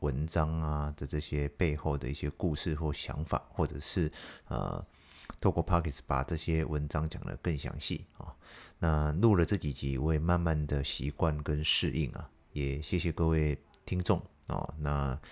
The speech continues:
也接受这个持续的支持着我，然后让我可以去做一些练习跟尝试。那我也会努力的哦，去跟大家分享更多在我生命中所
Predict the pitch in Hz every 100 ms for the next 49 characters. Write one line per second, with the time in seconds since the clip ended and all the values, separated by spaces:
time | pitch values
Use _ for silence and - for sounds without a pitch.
0 | - - - - 65 82 92 87 98 73
1 | - _ - - - - - 58 50 52
2 | - - 76 90 78 - 85 80 - 67
3 | 67 62 50 - 62 - - - - 73
4 | 76 73 78 71 64 - 71 - 78 -
5 | 76 76 - 73 90 76 - 78 78 -
6 | - - - - - - - - 82 82
7 | 87 78 - 87 76 71 90 92 - -
8 | - - - 80 80 76 76 73 78 80
9 | - - - 80 76 78 73 76 - -
10 | - - - - 78 82 78 78 76 -
11 | -